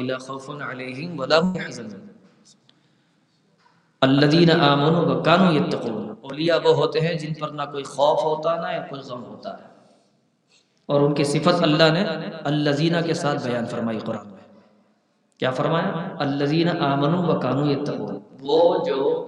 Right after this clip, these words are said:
یعنی کون؟ جن پر خوف اور غم نہیں ہوتا، وہ کون ہوتے ہیں؟ وہ، وہ ہوتے ہیں جو ایماندار بھی ہوتے ہیں، پرہیزگار بھی ہوتے ہیں اور متقی بھی ہوتے ہیں۔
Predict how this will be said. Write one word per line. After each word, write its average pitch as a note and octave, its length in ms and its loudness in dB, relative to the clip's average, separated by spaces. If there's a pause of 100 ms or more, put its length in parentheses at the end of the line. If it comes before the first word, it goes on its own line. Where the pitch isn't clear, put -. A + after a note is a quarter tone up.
(100)
یعنی B2+ 180 -4
کون؟ D#3 300 4 (440)
جن E3 260 2
پر E3 160 4
خوف D#3+ 360 4
اور D3+ 220 -4
غم E3 300 -2
نہیں D#3 260 0
ہوتا، C#3 580 -4
وہ C3+ 60 -8
کون D#3+ 200 2
ہوتے D#3 320 -4
ہیں؟ E3+ 200 -6 (560)
وہ، C3+ 100 2
وہ D3 200 6
ہوتے D3+ 320 2
ہیں E3 200 0
جو E3 100 -2
ایماندار C#3 680 0
بھی E3 160 2
ہوتے D#3+ 260 2
ہیں، E3+ 220 -2
پرہیزگار C#3+ 540 -4
بھی D#3+ 180 -8
ہوتے D3+ 240 -8
ہیں F3+ 140 -6
اور F#3+ 80 -10
متقی E3 500 -6
بھی C#3+ 200 -10
ہوتے - 180 -18
ہیں۔ - 220 -20